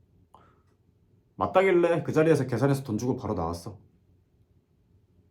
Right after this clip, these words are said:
거기 회원권 찾아보니까 제일 비싼 게 이억이더라. 뭐 보통 한 이십 년 쓰니까 이십 곱하기 삼백육십오 하면은 칠천삼백.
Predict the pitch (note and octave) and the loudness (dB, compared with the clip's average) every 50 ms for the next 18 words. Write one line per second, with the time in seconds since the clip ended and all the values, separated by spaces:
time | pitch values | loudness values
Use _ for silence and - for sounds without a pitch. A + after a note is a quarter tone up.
0 | _ _ _ _ _ _ _ _ _ _ _ _ _ - - _ _ _ _ - | _ _ _ _ _ _ _ _ _ _ _ _ _ -20 -20 _ _ _ _ -20
1 | _ _ _ _ _ _ _ _ _ _ _ _ _ _ _ _ _ _ _ _ | _ _ _ _ _ _ _ _ _ _ _ _ _ _ _ _ _ _ _ _
2 | _ _ _ _ _ _ _ _ _ _ _ _ _ _ _ _ - - D3+ D#3 | _ _ _ _ _ _ _ _ _ _ _ _ _ _ _ _ -4 -2 0 0
3 | E3 E3 D#3+ D3 C3+ D3+ F#3 F#3 F#3 F#3 - - D3+ D3 C#3 B2+ - - F#3 D#3+ | 2 4 4 4 6 4 4 4 2 2 0 0 0 2 2 0 2 0 2 4
4 | D#3 D#3 C#3+ C#3+ D3 - - A#2 C3 C#3+ C3+ C3+ - - B2+ G#2 G2 F#2 F2+ G2 | 4 2 2 0 -2 -2 0 0 2 2 2 2 0 0 -2 -2 -2 -4 -2 -2
5 | A#2 A#2 G#2+ F#2+ - E2+ E2+ F2 A2 C3+ - - - _ _ _ _ _ _ _ | 0 0 0 -2 -2 -4 -6 -8 -8 -10 -14 -18 -20 _ _ _ _ _ _ _
6 | _ - - G#2 G#2 G2+ G#2+ - B2+ A#2 A#2+ A2 G2 G2 G#2 G#2 B2+ A#2+ A2+ A2+ | _ -6 -6 -6 -4 -4 -6 -6 -4 -4 -2 -2 -2 -4 -4 -4 -4 -4 -4 -4
7 | G2+ - - C3 A#2+ G#2 - - A2 G2 F2 - - - - - - A#2+ A#2 C3+ | -4 -4 -6 -6 -6 -6 -6 -6 -6 -6 -8 -10 -14 -18 -16 -12 -10 -8 -6 -6
8 | B2+ B2+ - - - C3+ A#2+ B2+ B2 C3+ C3+ B2 B2 A2 G2 F#2 - G#2 F#2 G2 | -6 -6 -8 -6 -4 -4 -4 -2 -2 -2 -2 -2 -2 -4 -6 -6 -8 -8 -6 -4
9 | G2 F#2+ F#2+ F#2 F#2 F#2+ A2 B2+ B2+ - - C#3 - - A#2 - A#2+ B2+ B2+ A2 | -4 -4 -4 -6 -8 -8 -8 -8 -8 -8 -10 -8 -8 -10 -8 -6 -4 -4 -4 -6
10 | E2+ D#2+ - | -8 -12 -14